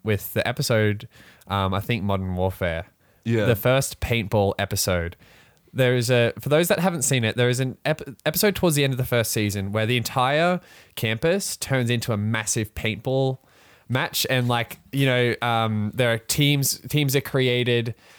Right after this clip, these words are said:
Speaker 1: um,
Speaker 2: Alliances are formed.
Speaker 1: alliances are formed. Everything's super dramatic.
Speaker 2: Yeah.
Speaker 1: But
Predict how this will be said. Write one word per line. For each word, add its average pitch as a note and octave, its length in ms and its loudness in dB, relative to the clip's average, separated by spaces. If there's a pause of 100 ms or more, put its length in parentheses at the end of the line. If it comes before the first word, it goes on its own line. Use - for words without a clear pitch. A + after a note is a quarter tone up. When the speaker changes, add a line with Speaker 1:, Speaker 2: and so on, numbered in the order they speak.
(160)
Speaker 1:
um, G#2 380 0
Speaker 2:
Alliances F#2+ 480 -4
are G2 60 -4
formed. C3+ 180 0
Speaker 1:
alliances C3 360 2
are B2 40 -2
formed. C3+ 340 0
Everything's D3+ 400 0
super - 560 0
dramatic. A2 840 -2
Speaker 2:
Yeah. G#2+ 380 2 (160)
Speaker 1:
But C#3+ 340 -2